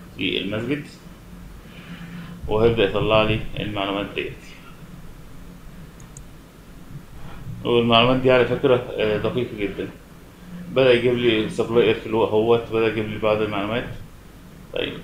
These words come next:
آه، هنا ممكن الريتيرن اقول له بحسبها انت، احسبها كنسبة من السبلاي. آه، طيب، بعد كده هيجي بقى في ال-،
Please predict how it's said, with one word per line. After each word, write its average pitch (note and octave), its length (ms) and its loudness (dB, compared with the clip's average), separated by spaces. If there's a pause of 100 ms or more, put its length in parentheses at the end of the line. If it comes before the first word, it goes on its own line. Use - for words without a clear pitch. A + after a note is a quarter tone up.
(180)
آه، A2+ 320 -2
هنا C3+ 280 4
ممكن C3+ 440 0
الريتيرن A#2+ 520 2
اقول B2 260 4
له A#2+ 160 4
بحسبها A#2+ 460 0
انت، B2 240 -2 (2000)
احسبها - 480 0
كنسبة A2+ 400 0
من G#2+ 80 -2
السبلاي. A2 580 2 (640)
آه، A2 420 2
طيب، G2 380 2
بعد A2 220 4
كده D3 220 4
هيجي C#3 200 4
بقى C#3 340 6
في C3 520 2
ال-، A2 640 -4